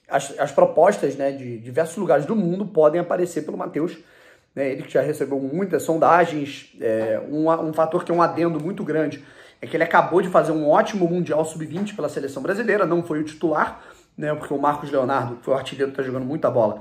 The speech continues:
né, era o dono da camisa nove, mas sempre que o Matheus entrava,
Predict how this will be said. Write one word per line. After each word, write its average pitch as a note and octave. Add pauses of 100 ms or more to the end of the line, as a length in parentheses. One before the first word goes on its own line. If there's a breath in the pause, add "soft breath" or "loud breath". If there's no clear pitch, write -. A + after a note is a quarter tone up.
(320 loud breath)
né, A2+
era C3
o B2+
dono B2
da B2
camisa C3
nove, G3
mas G3
sempre C#4
que -
o G#3+
Matheus F#3
entrava, F3+